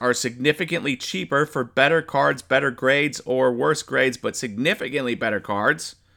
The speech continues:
it leaves you kinda scratching your head a little bit and saying, "What really is the card market, and what are we actually buying here?" Because a lot of times it does just come down to a popularity contest, and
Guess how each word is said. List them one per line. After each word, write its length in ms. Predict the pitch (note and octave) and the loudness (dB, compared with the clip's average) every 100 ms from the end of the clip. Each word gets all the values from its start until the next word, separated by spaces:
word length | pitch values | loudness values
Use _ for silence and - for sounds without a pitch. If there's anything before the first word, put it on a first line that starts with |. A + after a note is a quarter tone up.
| _ _ _ _ _ _ _ _ _ _ _ _ | _ _ _ _ _ _ _ _ _ _ _ _
it 180 | B2+ C3 | 0 2
leaves 280 | E3 G3 F3+ | 2 0 -4
you 80 | |
kinda 260 | D#3+ F3 D#3+ | -2 0 0
scratching 460 | - D#3+ D#3 D#3 C3+ | 0 2 2 0 -2
your 100 | A#2 | 2
head 160 | C#3+ | 2
a 40 | E3 | 2
little 200 | A2+ G2+ | 0 2
bit 220 | G2+ F2 | 0 0
and 100 | F#2+ | -4
saying, 500 | - G2 G2 F2+ - _ _ _ _ _ _ _ _ _ | -4 -4 -4 -6 -10 _ _ _ _ _ _ _ _ _
"What 200 | A2+ D#3 | -2 -2
really 300 | E3+ E3 D3+ | 0 2 2
is 140 | E3+ | 0
the 80 | - | -2
card 280 | - E3 C#3 | 2 4 4
market, 420 | G2+ F#2+ G2+ G#2 | 0 -4 -4 -4
and 200 | - G#2 | -4 -4
what 140 | A#2+ D#3 | 0 0
are 60 | |
we 160 | C3 A#2+ | 2 4
actually 360 | C3 C#3 - G2 | 4 4 0 -4
buying 400 | A2 C3+ A2 G2 | 2 4 4 0
here?" 200 | F#2+ F2+ | -2 -2
Because 460 | F#2 G#2+ G2+ - - _ _ _ _ _ _ _ - | -2 0 0 -2 -16 _ _ _ _ _ _ _ -12
a 60 | G2 | 0
lot 260 | A2+ D3+ | 6 6
of 60 | E3+ | 6
times 280 | D3 B2 A2 | 4 2 0
it 120 | G#2+ | 0
does 320 | C3 C#3+ G#2 | 4 4 2
just 260 | - A#2 - | -4 -4 -2
come 160 | B2 | -2
down 180 | A2 A#2 | 2 2
to 120 | A2 | 2
a 40 | G#2 | -2
popularity 560 | A2+ G#2+ G2+ G2+ A2+ | 0 0 2 4 2
contest, 640 | G2+ G2+ F#2 F#2+ F2+ F2 - | 0 -2 -4 -4 -4 -6 -10
and 280 | F2+ E2+ | -12 -12